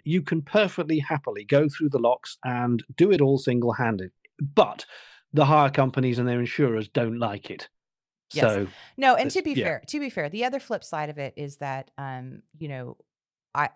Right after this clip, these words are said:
Speaker 2: I did find at the end of my R V life, you get to a point where you're like, it, you, you wish you had someone to share it with. You, you, you do.
Speaker 1: Mm.
Speaker 2: And so, you
Speaker 1: Mm.
Speaker 2: know, maybe not a hundred percent of the time, but, like, you do. <laughs> You wish. So.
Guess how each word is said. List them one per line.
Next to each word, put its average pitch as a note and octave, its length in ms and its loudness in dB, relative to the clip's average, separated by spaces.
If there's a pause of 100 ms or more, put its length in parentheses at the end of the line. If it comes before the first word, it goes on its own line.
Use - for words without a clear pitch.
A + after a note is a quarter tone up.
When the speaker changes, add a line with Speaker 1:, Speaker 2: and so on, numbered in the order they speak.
Speaker 2:
I D#3 80 -2
did F#3 300 -4
find D3+ 340 -6
at C#3+ 100 -8
the - 140 -16
end D3 140 -8
of C#3 100 -12
my C3 120 -8
R C3 180 -10
V C3+ 160 -10
life, C3 140 -8
you A#3 140 -12 (120)
get D#4+ 160 -8
to A#3 100 -6
a F3 60 -4
point - 260 -12
where C#3+ 100 -16
you're D3 140 -14
like, C#3+ 220 -12 (880)
it, F3+ 160 -6 (520)
you, G3+ 200 -6
you F#3+ 160 -6
wish G#3+ 240 -2
you E3+ 80 -4
had D3+ 180 -2
someone C3+ 220 -8
to - 40 -12
share - 200 -12
it - 100 -16
with. - 140 -16 (340)
You, E3 180 -12
you, E3 220 -14
you D#3 160 -10
do. - 120 -14 (220)
Speaker 1:
Mm. G#2 200 -4
Speaker 2:
And E3 120 -4
so, C#3+ 280 0
you A2 140 0
Speaker 1:
Mm. D3 40 -4
Speaker 2:
know, B2 180 -8 (120)
maybe A3+ 240 0
not D#3 260 -2 (300)
a - 20 -16
hundred A3 200 -2
percent C#3+ 260 -10
of - 80 -16
the - 60 -18
time, - 260 -14
but, C4 180 -6
like, C#4 220 -8
you F#4+ 80 -12
do. A4+ 100 -4
<laughs> - 80 0
You - 480 -6
wish. - 240 -8 (720)
So. - 360 -2